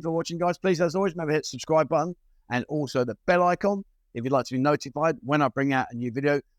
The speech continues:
Uh, if you haven't joined already, jump on Discord. It's a totally free platform. There's loads of experienced people on there. You can ask thousands of questions, get resource and information. It really is packed full of great stuff in there. So have a look at our Discord.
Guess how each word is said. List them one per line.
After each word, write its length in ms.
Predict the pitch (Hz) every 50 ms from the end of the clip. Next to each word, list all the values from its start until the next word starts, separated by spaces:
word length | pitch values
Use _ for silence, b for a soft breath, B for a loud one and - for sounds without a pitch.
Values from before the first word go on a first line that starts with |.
| _ -
Uh, 60 | 120
if 160 | 127 123 117
you 80 | 127 123
haven't 320 | 123 190 202 190 202 175
joined 260 | - 180 175 175 170 160
already, 280 | 160 165 170 170 156
jump 320 | 123 - 185 190 208 - 208
on 180 | 202 190 165 -
Discord. 420 | - 190 180 - - - 147 135 120
It's 80 | -
a 40 | -
totally 300 | - - 151 156 139 156
free 220 | - - 156 156 143
platform. 400 | - 147 131 95 - 143 143 139
There's 180 | 127 110 -
loads 300 | 127 139 147 165 165 135
of 60 | 139
experienced 420 | 131 120 - - 160 156 143 - -
people 220 | 147 143 120 135
on 80 | 139 139
there. 80 | 135
You 60 | 131 123
can 120 | - 127
ask 220 | 127 120 - -
thousands 420 | - 127 120 135 147 135 143 147 117
of 80 | 120
questions, 340 | - 135 127 123 - 123 113
get 140 | 117 107 73 85 104 104
resource 380 | 113 110 123 147 139 131 -
and 80 | 139 139
information. 540 | 131 117 123 123 123 127 120 - 120 120 110 - _ _ _ _ _ -
It 140 | 113 110
really 260 | 117 135 151 151 143 135
is 100 | 123 -
packed 320 | - - 143 - - -
full 100 | - 131
of 100 | 123 110
great 240 | - 139 139 127 113
stuff 240 | - - 127 120 123
in 60 | 117
there. 100 | 117 110
So 120 | - 104
have 220 | - - 143 160 165
a 40 |
look 140 | 165 147 -
at 60 | 139
our 120 | 113 113 117 -
Discord. 380 | 143 135 - - - 127 120